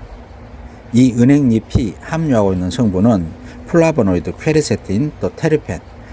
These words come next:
진콜라이드, 카테킨, 진놀 등 성분을 함유하고 있고 이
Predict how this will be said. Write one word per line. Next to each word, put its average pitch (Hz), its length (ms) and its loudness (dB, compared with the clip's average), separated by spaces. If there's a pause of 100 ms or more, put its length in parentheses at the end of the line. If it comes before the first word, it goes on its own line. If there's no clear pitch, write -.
(160)
진콜라이드, 107 920 0 (800)
카테킨, 120 520 -2 (300)
진놀 139 640 6 (140)
등 110 220 0
성분을 120 380 0
함유하고 92 520 -2
있고 90 540 0 (600)
이 92 140 -2